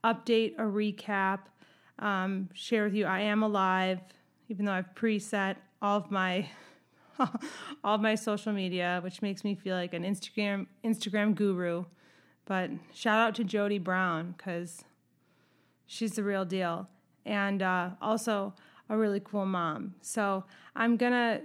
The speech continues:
um, just shout out this week some of my favorite, um, moms, because they have been so awesome to connect with. And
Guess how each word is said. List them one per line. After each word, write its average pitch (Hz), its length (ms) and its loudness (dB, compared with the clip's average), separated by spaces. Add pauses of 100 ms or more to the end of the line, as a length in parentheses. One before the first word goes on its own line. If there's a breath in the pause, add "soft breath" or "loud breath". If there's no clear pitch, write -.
(120)
um, 185 540 -2 (280)
just - 320 -2
shout 320 260 4
out 294 260 2
this 226 260 -4
week 208 200 -2
some 214 220 -2
of 208 80 -2
my 202 160 -2
favorite, 196 680 -2 (100)
um, 180 440 0
moms, 185 680 0 (140)
because 196 480 -2 (380 loud breath)
they 220 140 4
have 226 180 2
been 196 580 0 (100)
so 208 440 2
awesome 202 680 0
to 208 280 -4
connect 202 380 -2
with. 226 280 0
And 185 280 -2